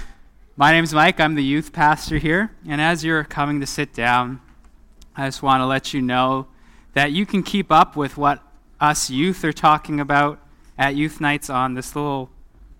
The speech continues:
blog that I've put together. It's, uh, J R C C Wired, 'cause Wired's what our youth called,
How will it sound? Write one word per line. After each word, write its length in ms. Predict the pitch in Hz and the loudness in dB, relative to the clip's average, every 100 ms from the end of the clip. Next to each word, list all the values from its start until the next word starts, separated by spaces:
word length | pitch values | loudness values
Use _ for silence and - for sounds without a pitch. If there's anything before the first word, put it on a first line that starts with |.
| - | -16
blog 520 | 131 135 151 165 160 | -4 4 8 8 6
that 120 | 156 | 4
I've 220 | 151 151 | 2 2
put 200 | - 165 | -2 -4
together. 600 | - 151 151 151 147 147 - - - - - | -2 -2 2 2 0 -2 -8 -20 -20 -20 -12
It's, 300 | 123 - 139 | -6 -4 -2
uh, 220 | 123 117 | -2 -2
J 260 | 156 165 | -2 2
R 180 | 170 165 | 4 4
C 300 | 160 - 165 | 2 -2 -2
C 340 | 156 - 165 156 | -2 0 2 2
Wired, 640 | 127 143 156 175 190 - - - - - - | 4 4 4 2 -2 -8 -20 -20 -20 -20 -12
'cause 160 | - 117 | -8 0
Wired's 400 | 120 123 123 - | 2 2 0 -4
what 80 | 120 | -6
our 60 | |
youth 200 | 113 123 | -4 -8
called, 300 | - 135 147 | -6 -6 -6